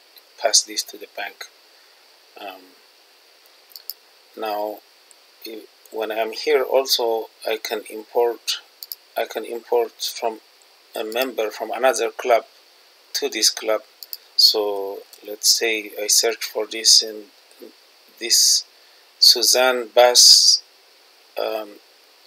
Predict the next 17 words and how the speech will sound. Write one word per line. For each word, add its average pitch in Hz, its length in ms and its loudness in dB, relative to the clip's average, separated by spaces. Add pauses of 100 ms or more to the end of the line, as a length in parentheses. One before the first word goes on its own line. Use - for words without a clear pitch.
(260)
doesn't 117 280 -2
belong 110 360 -4
to 113 120 -4
any 113 200 -4
club, 110 320 -4
so 110 120 0
I 104 40 -4
can 107 260 -12 (180)
add 120 180 4
her 107 300 -6 (640)
to - 180 -4 (160)
Ada 107 600 -2 (1400)
club. 117 300 0 (800)
And 113 200 -4
now 113 240 2
if 107 160 -10
I 107 120 -4